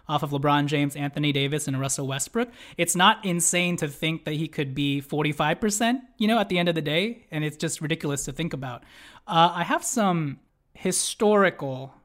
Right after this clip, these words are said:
stats that put what Carmelo Anthony's doing into perspective a little bit. And again, it's only been seven games, yada, yada.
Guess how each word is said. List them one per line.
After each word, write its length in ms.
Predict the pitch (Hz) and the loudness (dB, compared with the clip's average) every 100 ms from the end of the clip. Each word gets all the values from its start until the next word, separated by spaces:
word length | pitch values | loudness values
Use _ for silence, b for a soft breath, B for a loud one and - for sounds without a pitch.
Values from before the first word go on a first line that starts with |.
| _ _ _ _ | _ _ _ _
stats 640 | - - 180 147 131 - - | -8 -2 2 2 2 -6 -2
that 240 | 165 156 | -2 0
put 240 | - 180 165 | 0 0 0
what 340 | 156 151 - | -4 -4 -6
Carmelo 400 | - 180 160 156 | -2 2 2 2
Anthony's 460 | 151 147 151 143 135 | 0 -2 -2 -2 -2
doing 360 | 147 143 135 | -2 -2 -2
into 200 | 135 135 | -4 -8
perspective 600 | 131 131 - 143 135 131 | -10 -8 -6 -8 -10 -10
a 40 | 131 | -10
little 220 | 131 127 | -12 -14
bit. 200 | 123 127 | -16 -12
And 100 | 151 | -4
again, 300 | 160 208 196 | 4 6 6
it's 140 | 180 175 | 2 -2
only 180 | 160 151 | -2 -2
been 160 | 143 | -2
seven 260 | 139 135 135 | -4 -4 -4
games, 300 | 147 143 135 | -4 -4 -6
yada, 200 | 131 127 | -8 -8
yada. 360 | 131 120 113 | -10 -10 -14